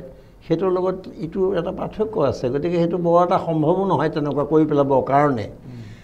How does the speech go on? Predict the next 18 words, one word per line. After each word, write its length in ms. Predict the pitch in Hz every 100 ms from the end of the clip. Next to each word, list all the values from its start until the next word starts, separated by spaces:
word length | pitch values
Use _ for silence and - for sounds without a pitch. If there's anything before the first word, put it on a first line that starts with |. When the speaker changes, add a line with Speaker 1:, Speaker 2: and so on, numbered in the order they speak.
| - - -
Speaker 1:
আৰু 120 | 165 240 247
আপুনি 220 | 262 269 226
চাওক, 360 | 240 208 196 247 214 170
আজি 260 | 180 226 233 - - - - - - 175
উত্তৰ 280 | 175 220 254
প্ৰদেশ, 240 | 220 160 123 135
য'ত 140 | 175 180
তেওঁলোকৰ 300 | 170 170 160 95
ঘাটি, 320 | 117 - 127 87 - - - - - - -
তাত 140 | 180 196 233
কিন্তু 240 | 233 240 233
নৰেন-, 300 | 185 175 190 - 156 131
হেৰিয়ে, 340 | 143 165 190 196 190 - - -
অখিলেশ 360 | 135 - 220 233 220
যাদৱ 280 | 220 220 214 208
আৰু, 160 | 202 196 190
এ, 960 | - - - - - - 233 139 135
কি 100 | -